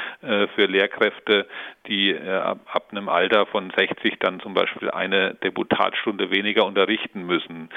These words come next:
Gleichzeitig haben wir nur sechsundzwanzig Prozent der Lehrkräfte in Baden-Württemberg, die bis zur gesetzlichen Altersgrenze arbeiten. Das heißt,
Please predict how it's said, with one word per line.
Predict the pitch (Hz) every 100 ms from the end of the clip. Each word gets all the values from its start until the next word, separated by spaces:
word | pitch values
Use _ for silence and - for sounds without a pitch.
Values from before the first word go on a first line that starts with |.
| - -
Gleichzeitig | 95 101 - 117 110
haben | 104 101 104
wir | 104
nur | 101 98 95
sechsundzwanzig | 117 - 143 - 117 110 107
Prozent | 110 - 101 104 - -
der | 98
Lehrkräfte | 95 95 107 - 101
in | 92
Baden-Württemberg, | 90 92 98 95 110 98 101 95 - - 101 98 -
die | 101
bis | - -
zur | 92
gesetzlichen | 95 98 - 85 92 -
Altersgrenze | 90 98 - 104 92 - 87
arbeiten. | 87 95 123 117 113 113 98
Das | -
heißt, | 101 -